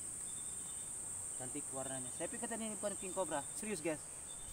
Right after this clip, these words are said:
Karena kebanyakan yang datang ke rumah orang itu ular sawah tikus, guys, tetapi king cobra. King cobra, guys. Walaupun dewasa, dia sudah bisa membunuh. Warnanya cantik, guys.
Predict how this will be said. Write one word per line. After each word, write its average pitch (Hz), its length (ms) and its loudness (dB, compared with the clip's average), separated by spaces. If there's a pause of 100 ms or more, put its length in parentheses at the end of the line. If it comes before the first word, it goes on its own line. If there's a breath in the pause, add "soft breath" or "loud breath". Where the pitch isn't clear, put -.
(260)
Karena 196 240 8
kebanyakan 190 640 6
yang 180 400 4
datang 175 320 4
ke - 0 -
rumah 175 240 2
orang 196 240 6
itu 202 320 2 (240)
ular 165 160 0
sawah 180 240 4
tikus, 202 320 0
guys, 170 320 4
tetapi 165 320 0
king 180 160 -4
cobra. 170 320 4 (880)
King 151 160 0
cobra, 160 320 2
guys. 135 160 2 (480)
Walaupun 160 320 2 (400)
dewasa, 175 480 8 (480)
dia 170 80 0
sudah 185 240 6
bisa 170 160 0
membunuh. 175 320 2 (880)
Warnanya 170 320 4
cantik, 180 320 6
guys. 151 240 2